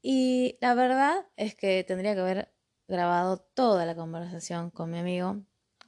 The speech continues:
porque realmente hubiese sido magistral. Por todo lo que hablamos, por la variedad, pero por sobre todo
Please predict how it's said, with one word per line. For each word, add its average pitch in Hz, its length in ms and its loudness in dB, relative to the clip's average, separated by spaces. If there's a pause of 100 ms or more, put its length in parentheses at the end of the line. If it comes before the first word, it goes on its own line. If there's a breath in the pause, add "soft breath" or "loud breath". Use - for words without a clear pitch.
(120)
porque 175 720 -6 (160)
realmente 185 680 -2
hubiese 185 280 -6
sido 202 580 -2 (1040)
magistral. 170 640 -6 (680)
Por 262 160 0
todo 285 220 2
lo 262 80 2
que 196 80 2
hablamos, 196 560 0
por 180 160 -10
la 180 100 -4
variedad, 185 580 -2
pero 196 160 -10
por 214 200 -2
sobre 233 260 -2
todo 262 500 0